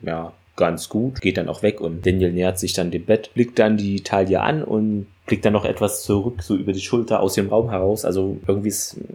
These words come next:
er ahnte auch, dass mit diesem Arzt vielleicht irgendwas, äh, faul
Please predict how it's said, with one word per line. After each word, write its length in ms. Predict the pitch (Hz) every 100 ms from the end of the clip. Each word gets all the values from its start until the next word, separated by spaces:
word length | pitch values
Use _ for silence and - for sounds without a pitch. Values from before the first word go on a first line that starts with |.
| -
er 320 | - 107 104
ahnte 300 | 104 117 113
auch, 160 | 113 -
dass 200 | 110 -
mit 120 | 104
diesem 220 | 107 101
Arzt 380 | 98 98 101 -
vielleicht 340 | 101 95 95 92
irgendwas, 400 | - 170 156 135
äh, 140 | - 98
faul 260 | - 87